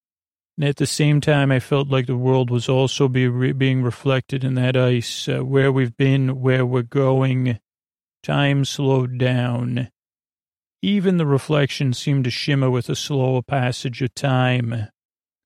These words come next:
I'd found what I was looking for. I'd found the sole glacier of Songus National Forest, uh, steeped in history and mus-, mysticism.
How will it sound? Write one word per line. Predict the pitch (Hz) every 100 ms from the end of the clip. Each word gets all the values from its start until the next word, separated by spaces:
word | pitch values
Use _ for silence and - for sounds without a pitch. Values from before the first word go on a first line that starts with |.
| _ _ _ _ _ _ _ _ _
I'd | 143 156
found | - 165 180 170
what | 160
I | 151
was | 127
looking | 139 139 160 - 139
for. | 120 135 131
I'd | 127
found | - 147 139 139
the | 127
sole | - - 156 165 170 170 170
glacier | 151 139 139 139 143 - 139
of | 120
Songus | - 139 135 135 131
National | 139 135 131 - 131
Forest, | - 139 131 139 123 - -
uh, | 139 131 131
steeped | - - 190 202 -
in | 131
history | 139 - - 156 151 147 151
and | 147 131
mus-, | 127 131 127
mysticism. | 147 147 - 135 - 135 110 131 135 131